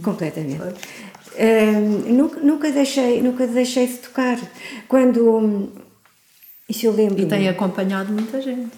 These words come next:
Speaker 1: Tenho acompanhado muita gente e tocado sozinha também. Isso toca imenso, para mim. É, é uma necessidade, percebe?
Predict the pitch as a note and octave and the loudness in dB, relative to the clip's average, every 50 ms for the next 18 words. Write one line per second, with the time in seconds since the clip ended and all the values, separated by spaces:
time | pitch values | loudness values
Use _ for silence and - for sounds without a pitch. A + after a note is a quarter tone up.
0 | - - - - - A#3 A#3 A#3+ A#3+ A#3+ A#3+ A3 A3 G#3+ G#3+ G3+ G3+ F#3 G3+ G3+ | -20 -20 -14 -4 0 2 2 4 2 2 0 0 0 0 0 0 0 -2 -2 -2
1 | A3 G#3+ A3 C4 C#4 C4+ C4+ - - - - - - - A3+ G#3+ - - A3+ G#3+ | -4 -2 -2 0 -2 -2 -4 -8 -12 -10 -10 -10 -6 -2 -2 -2 -2 -2 -4 -4
2 | G3+ G3 G#3+ G#3+ G3+ G#3 G3+ - - A#3 A3+ - - - - - - F#3 F#3 - | -2 -2 -2 -2 -2 -2 -4 -4 -4 -4 -4 -6 -8 -16 -10 -6 -6 -6 -4 -4
3 | G3 F#3 E3+ D#3+ D#3+ - - - - - _ - F#3+ F#3+ F#3 F3+ F3 F3 F3+ - | -4 -4 -4 -4 -6 -8 -14 -20 -20 -20 _ -8 -4 -2 -2 -2 -2 -4 -6 -12
4 | - - _ - - _ _ _ _ _ _ - - G3+ - - G#3+ A#3+ B3+ B3+ | -18 -20 _ -20 -20 _ _ _ _ _ _ -8 -6 -6 -2 0 2 2 4 4
5 | B3+ B3 B3+ - - B3+ A3+ A#3+ A3+ G#3 F3+ - - - - - F3+ E3 E3 | 2 0 -2 -2 -2 -2 0 0 0 0 -2 -4 -8 -14 -12 -8 -8 -8 -8